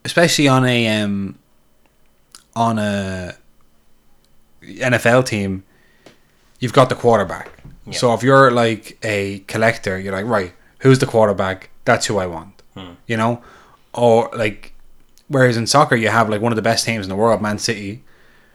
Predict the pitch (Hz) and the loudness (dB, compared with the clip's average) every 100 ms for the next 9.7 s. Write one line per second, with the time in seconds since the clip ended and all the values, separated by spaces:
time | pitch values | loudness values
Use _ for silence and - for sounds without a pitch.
0 | _ - 123 104 - 123 117 104 101 101 | _ -2 2 2 2 2 2 -2 -4 -4
1 | 104 98 - 110 113 110 104 95 101 107 | -4 -4 -4 -2 -2 -2 -4 -4 -2 -2
2 | 107 127 _ - 104 104 98 - - 131 | -2 -8 _ -2 -2 -2 -6 -6 2 2
3 | 156 - _ _ _ _ - 85 82 _ | 2 -8 _ _ _ _ -20 -20 -20 _
4 | - 131 123 120 113 - 120 117 127 - | -2 0 2 0 -2 -4 -6 -4 2 2
5 | 120 113 107 110 110 131 120 - 120 113 | 2 -2 -2 -2 2 2 0 0 0 0
6 | 104 95 - - _ _ _ _ _ _ | -2 -6 -12 -20 _ _ _ _ _ _
7 | _ 120 107 101 95 - - _ - _ | _ -2 -2 -4 -6 -10 -18 _ -20 _
8 | 131 104 127 127 117 101 - 113 95 - | -10 -2 2 2 0 -4 0 0 0 -6
9 | 107 123 107 98 113 98 87 | -4 -2 -4 -2 -2 -2 -8